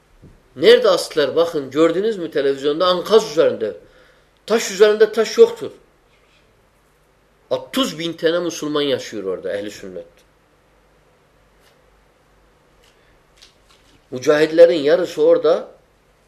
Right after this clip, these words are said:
çekilmediler. Allah rahmet eylesin onlara, şehit kabul etsin onlara. Son nefese kadar durdular, ankazlar altında kaldılar. Yani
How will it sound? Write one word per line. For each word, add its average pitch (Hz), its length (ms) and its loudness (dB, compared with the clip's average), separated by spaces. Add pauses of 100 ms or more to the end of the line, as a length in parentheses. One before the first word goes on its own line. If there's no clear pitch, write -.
(180)
çekilmediler. 123 840 -2 (160)
Allah 123 340 -8
rahmet 127 360 -8
eylesin 107 360 -10
onlara, 90 300 -16
şehit 131 380 -14
kabul 107 260 -12
etsin 101 260 -14
onlara. 90 200 -14 (420)
Son 175 280 0
nefese 156 400 -2
kadar 143 360 -4
durdular, 143 500 -4 (180)
ankazlar 113 500 -4
altında 107 420 -6
kaldılar. 117 300 -4
Yani 131 340 -4